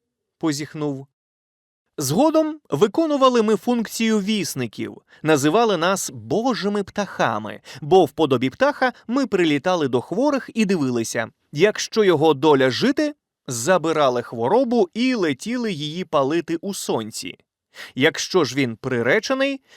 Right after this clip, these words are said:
відвертали голову і летіли геть. Ми завжди були нейтральні. Ми ніколи не ставали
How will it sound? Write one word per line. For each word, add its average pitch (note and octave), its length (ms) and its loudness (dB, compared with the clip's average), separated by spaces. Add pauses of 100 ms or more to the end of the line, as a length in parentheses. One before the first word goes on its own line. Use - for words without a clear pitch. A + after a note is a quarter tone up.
відвертали G3 720 0
голову E4 460 0
і D#4 300 -10
летіли F3+ 520 0
геть. A#2+ 360 -4 (380)
Ми E4+ 220 -2
завжди F#3 420 0
були G3 320 2
нейтральні. A#2+ 840 -8 (360)
Ми A3+ 280 2
ніколи D3+ 460 4
не C3+ 100 -2
ставали D#3+ 540 2